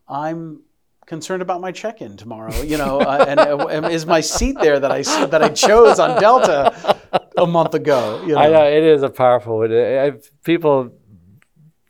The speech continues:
Speaker 2: can't picture this, but it, it, you know, they are, like you said, rural, and as I'm sure back in the day in the forties, it was like dirt. I try to imagine sometimes that place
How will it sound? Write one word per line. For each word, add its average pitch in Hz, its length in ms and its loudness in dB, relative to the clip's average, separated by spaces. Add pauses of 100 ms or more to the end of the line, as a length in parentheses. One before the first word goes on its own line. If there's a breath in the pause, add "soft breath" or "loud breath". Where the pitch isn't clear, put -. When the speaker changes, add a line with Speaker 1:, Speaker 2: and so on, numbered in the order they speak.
Speaker 2:
can't 127 500 -4
picture 127 380 -4
this, 107 340 -2
but 107 160 -6
it, 104 180 -2
it, 123 240 -8
you 135 140 -12
know, 120 140 -2
they 143 260 0
are, 120 300 4
like 107 180 -2
you 113 80 -12
said, 117 260 -4
rural, 104 600 -6 (500 soft breath)
and 113 140 -8
as 107 180 -8 (420)
I'm 127 140 -6
sure 135 400 2
back 110 320 0
in 110 80 -6
the 104 80 -6
day 107 280 -2
in 101 80 -6
the 92 80 -14
forties, 101 460 -8
it 95 60 -12
was 87 140 -14
like 90 220 -14
dirt. 98 280 -12
I 131 100 -2
try 160 200 -6
to 139 40 -4
imagine 117 440 -4
sometimes 113 480 -16
that 101 240 -10
place 98 500 -14